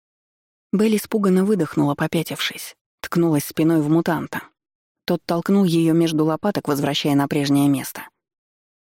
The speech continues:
Главарь быстро считал выражение лица лорда Гвиденби и довольно ухмыльнулся. «Да, я думаю, мы так и поступим. Как отвяжешь меня, будешь больше не нужен».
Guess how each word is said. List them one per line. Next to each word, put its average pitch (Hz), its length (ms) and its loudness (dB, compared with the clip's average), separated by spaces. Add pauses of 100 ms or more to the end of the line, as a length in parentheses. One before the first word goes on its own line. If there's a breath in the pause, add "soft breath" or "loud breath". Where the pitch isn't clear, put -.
(280)
Главарь 190 400 0
быстро 185 380 -2
считал 175 400 -2
выражение 165 520 2
лица 156 300 0
лорда 160 380 0
Гвиденби 165 480 0
и 139 80 2
довольно 151 460 0
ухмыльнулся. 151 760 -2 (1300)
«Да, 131 460 -2 (180)
я 131 240 0
думаю, 143 420 2
мы 131 140 2
так 135 240 -4
и - 40 -4
поступим. - 680 -8 (840)
Как 160 300 -2
отвяжешь 151 580 0
меня, 139 300 2
будешь 147 340 0
больше 143 400 0
не 139 140 4
нужен». 127 340 -4